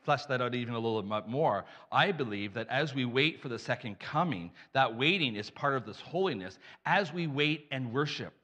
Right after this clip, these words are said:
we worship while we wait.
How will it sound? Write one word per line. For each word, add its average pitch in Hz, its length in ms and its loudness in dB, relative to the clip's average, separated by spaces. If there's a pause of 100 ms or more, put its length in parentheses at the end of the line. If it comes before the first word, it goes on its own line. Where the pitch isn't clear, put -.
(140)
we 135 160 2
worship 131 800 2 (280)
while 151 280 6
we 139 160 0
wait. 123 540 -2